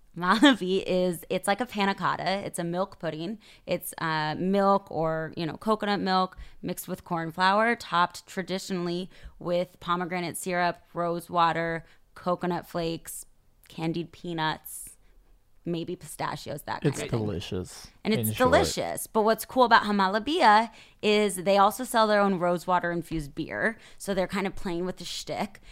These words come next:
Speaker 1: They give you, uh, backgammon boards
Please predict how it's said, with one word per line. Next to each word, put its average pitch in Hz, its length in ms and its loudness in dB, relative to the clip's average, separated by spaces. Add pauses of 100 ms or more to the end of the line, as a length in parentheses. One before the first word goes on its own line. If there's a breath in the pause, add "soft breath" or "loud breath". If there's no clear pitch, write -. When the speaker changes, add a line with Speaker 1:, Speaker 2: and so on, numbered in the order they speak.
(160 soft breath)
Speaker 1:
They 185 100 -2
give 208 340 2
you, 202 440 2
uh, 160 560 0
backgammon 180 720 4
boards 170 420 -4